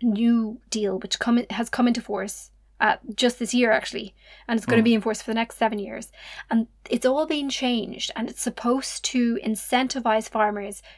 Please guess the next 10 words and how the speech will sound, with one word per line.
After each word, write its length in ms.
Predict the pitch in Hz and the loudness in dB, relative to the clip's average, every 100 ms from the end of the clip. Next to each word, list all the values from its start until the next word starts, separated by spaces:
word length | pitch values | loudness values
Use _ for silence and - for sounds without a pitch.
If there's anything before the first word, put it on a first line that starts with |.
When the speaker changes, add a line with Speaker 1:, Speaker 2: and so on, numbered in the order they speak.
| _ | _
Speaker 1:
to 120 | - | -4
preserve 640 | 214 220 226 220 226 214 - | 2 2 2 2 2 0 0
biodiversity 680 | 220 220 214 214 208 - 226 | 2 4 2 0 0 -2 -2
spots 380 | - 226 - - | 0 0 0 -6
on 140 | 226 220 | -4 -2
their 120 | 226 | -6
farms 420 | - 233 226 226 - | -2 -2 -2 -6 -2
and 140 | 233 | -2
to 80 | - | -2
essentially 560 | 240 - 269 - 277 240 | -6 -2 -2 -2 -2 -4